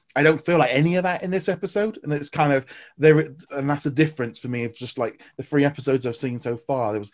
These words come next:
this was just a, such a massive improvement for me in how it was done, how it was presented. I didn't, the whole comedy sitcom vibe thing, I understand what they're going for,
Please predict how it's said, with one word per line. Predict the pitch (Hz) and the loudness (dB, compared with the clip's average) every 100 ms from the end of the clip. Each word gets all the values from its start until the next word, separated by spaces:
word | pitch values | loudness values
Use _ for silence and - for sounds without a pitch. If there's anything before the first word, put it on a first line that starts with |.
| - _ | -20 _
this | 135 127 | -6 -6
was | 120 | -6
just | 131 - | -8 -8
a, | |
such | - - - | -6 -6 -4
a | 123 | -4
massive | 127 143 131 - 117 | -4 -4 -4 -6 -6
improvement | 113 107 143 120 113 | -6 -2 -2 -2 -8
for | - | -8
me | 131 147 117 95 101 _ _ _ _ _ _ - | -2 0 -2 -4 -14 _ _ _ _ _ _ -10
in | 120 110 | -8 -6
how | - 135 131 | 0 2 2
it | 107 | -2
was | 107 | -6
done, | 110 110 | -4 -4
how | 95 117 127 | -4 0 0
it | 123 | 0
was | 107 | -6
presented. | 113 107 104 101 101 101 - _ _ _ | -10 -10 -10 -8 -10 -10 -14 _ _ _
I | 139 | 2
didn't, | 151 160 - - - | 2 0 -6 -16 -2
the | |
whole | 147 180 156 - _ | 4 4 2 -8 _
comedy | - 165 165 160 151 | -6 -2 0 0 -2
sitcom | 147 165 156 - 147 143 139 143 _ _ _ _ _ - | -2 -4 -4 -2 -2 0 -4 -6 _ _ _ _ _ -2
vibe | 131 139 156 | 2 4 2
thing, | - 165 180 - | -2 -4 -2 0
I | 143 | 2
understand | 147 139 - 139 156 | 2 -2 -2 0 0
what | 143 120 | -4 -6
they're | 120 | -4
going | 127 131 | -2 -2
for, | 127 131 131 127 | -6 -4 -4 -4